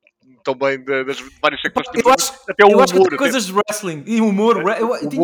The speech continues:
Speaker 1: humor,
Speaker 2: montes de coisas. <laughs> Sim, sim.
Speaker 1: humor, tínhamos lá, mas eu lembro perfeitamente da secção que tínhamos o, a malta do Rumble Pack na altura, pá, que, que eram <laughs> geniais.
Speaker 2: Pá, eu
Speaker 1: E que, <laughs> basicamente, cada, cada, cada mês que nós publicámos a revista,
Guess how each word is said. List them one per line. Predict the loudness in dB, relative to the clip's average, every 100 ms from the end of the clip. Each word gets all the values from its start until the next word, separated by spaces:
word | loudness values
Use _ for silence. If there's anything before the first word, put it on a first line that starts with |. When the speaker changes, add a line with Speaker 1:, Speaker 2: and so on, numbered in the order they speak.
| 6
Speaker 1:
humor, | 4
Speaker 2:
montes | 2 -6
de | -12
coisas. | -12 -12 -14
<laughs> | -16 -16
Sim, | -12
sim. | -10
Speaker 1:
humor, | -8 0 4 6 4 2 -4
tínhamos | -10 -6
lá, | 2 4 6 2
mas | 0
eu | -4
lembro | -4 -4
perfeitamente | -6 -8 -6 -8
da |
secção | -8 -6 -6 -8
que | _
tínhamos | -16 -12 -8
o, | -6 -4
a |
malta | -2 -4
do | -6
Rumble | -6 -4 -6 -2
Pack | 0 0 -6 -18 -20 _
na | -2
altura, | -2 0 -4 -4 -4 -8 _ -10
pá, | -10
que, | -10 -16 _ _ _ -4
que |
eram | -2 -2 -4 -6
<laughs> | -8
geniais. | -8 -10 -2 2 2 0 -4
Speaker 2:
Pá, |
eu | -6 -6 -10 _ _ _ _ _
Speaker 1:
E | -12
que, | -8 -6 -6 -10 -20 -14
<laughs> | -14 -16 -20 _ -18 -16 -12 -4
basicamente, | -4 -2 -4 -4 -2
cada, | 0 0 0
cada, | 0 0
cada | 2 4 4
mês | 4 2
que | 2
nós | -4
publicámos | -2 -6 0 0 0
a |
revista, | -4 -4 -6 -4